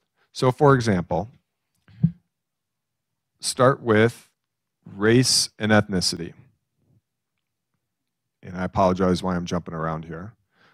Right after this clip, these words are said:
Why I'm on this slide, I'll just make this point. One really key demographic in this election, and for those of you who are looking forward to the two thousand twenty-four election, is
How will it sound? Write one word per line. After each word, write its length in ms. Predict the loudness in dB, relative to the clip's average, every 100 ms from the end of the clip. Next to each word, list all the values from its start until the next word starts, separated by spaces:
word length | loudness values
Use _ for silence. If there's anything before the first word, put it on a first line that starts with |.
| _ _ _ _ _ _ _
Why 180 | -4 0
I'm 80 | 2
on 140 | 0
this 140 | 0 -4
slide, 320 | 0 0 0
I'll 100 | -2
just 220 | -2 -4
make 180 | -4 -6
this 200 | -6 -6
point. 300 | -8 -14 -18 _ -20 -20 -20 -20 -20 _ -20 -20 _ -14 -14 -14 _ -20 -20 _
One 560 | 2 6 8 6 2 -6 _
really 540 | -4 6 10 10 10
key 280 | 6 4 4
demographic 840 | 6 6 6 4 2 2 0 -2 _ -12
in 220 | -6 0
this 220 | 2 2
election, 560 | 4 4 4 2 2 0 _
and 300 | -4 -2 -2
for 140 | 2
those 220 | 6 6 6
of 100 | 4
you 160 | 4
who 80 | 6
are 100 | 6
looking 300 | 4 2 -2
forward 280 | 0 2 4
to 80 | 2
the 140 | 0
two 140 | -2
thousand 360 | -2 0 -2 -6
twenty-four 440 | -6 -6 -2 -2
election, 560 | 0 -2 -6 -10 -14 -16 _ _ _ _ _ _ _
is 460 | 4 6 8 6